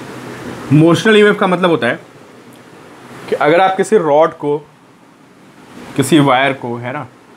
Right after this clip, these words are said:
अगर आप किसी magnetic field में भगाते हैं, ये आपकी magnetic फील्ड हो गई, और अगर आप इसको magnetic field में भगाएंगे तो इसके end points के cross एक EMF develop हो जाता है, है ना, मतलब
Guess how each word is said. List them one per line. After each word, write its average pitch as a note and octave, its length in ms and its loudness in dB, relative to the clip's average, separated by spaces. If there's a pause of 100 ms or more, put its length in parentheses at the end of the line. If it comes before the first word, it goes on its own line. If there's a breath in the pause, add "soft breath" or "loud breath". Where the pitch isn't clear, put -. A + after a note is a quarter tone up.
(360)
अगर C#3 180 2
आप E3+ 140 2
किसी F3 180 -6
magnetic F3 400 -6
field F3 140 -4
में F3 80 -4
भगाते C#3+ 320 -4
हैं, A#2+ 180 -8 (1000)
ये B2 60 -4
आपकी B2+ 220 -2
magnetic C3+ 360 -2
फील्ड D3 180 -2
हो A#2+ 60 0
गई, G#2+ 100 -4 (1300)
और A#2+ 100 -4
अगर C#3 280 0
आप D#3 120 0
इसको D#3 220 -4
magnetic C#3+ 340 -4
field D3+ 140 -6
में D3 120 -6
भगाएंगे A#2+ 360 -6
तो - 2000 -12
इसके E3 480 0 (1120)
end G3+ 240 0
points F3 260 -2
के - 100 -6
cross D#3+ 340 -2
एक D#3+ 160 -6
EMF D3+ 260 -4
develop C3+ 280 -4
हो B2+ 60 -6
जाता A2 200 -6
है, C#3 80 -14 (1500)
है B2+ 80 0
ना, C#3 140 0
मतलब A#2+ 300 -4